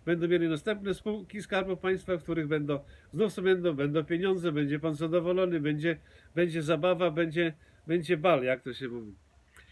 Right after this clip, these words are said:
Także państwo widzą, tu jest, jest to, Prawo i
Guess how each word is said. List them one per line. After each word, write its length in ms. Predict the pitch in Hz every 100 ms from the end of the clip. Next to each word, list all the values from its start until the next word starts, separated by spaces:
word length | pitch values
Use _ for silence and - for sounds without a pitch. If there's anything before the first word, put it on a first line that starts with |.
| -
Także 300 | 165 156 190
państwo 320 | 220 220 220
widzą, 280 | 190 202 208
tu 140 | 220 233
jest, 280 | 208 - 202 180 - _ _ _ _ _ _ - _ -
jest 240 | 208 170
to, 180 | 196 185 175 175 - - -
Prawo 180 | 226
i 20 | 220